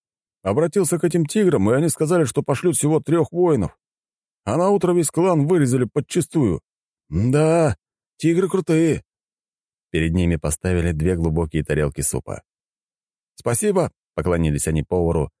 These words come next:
и взяли палочки. Некоторое время они наслаждались вкусом блюда.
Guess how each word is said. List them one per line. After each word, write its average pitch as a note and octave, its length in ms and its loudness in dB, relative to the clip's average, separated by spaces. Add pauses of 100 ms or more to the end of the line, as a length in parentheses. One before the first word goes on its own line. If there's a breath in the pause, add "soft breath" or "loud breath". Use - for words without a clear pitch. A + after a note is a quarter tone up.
(140)
и F#2+ 100 0
взяли F#2+ 280 0
палочки. - 600 -8 (1160)
Некоторое A#2 400 0
время A2+ 320 2
они G#2 160 0
наслаждались E2 640 0
вкусом C#2+ 480 -4
блюда. B1+ 440 -8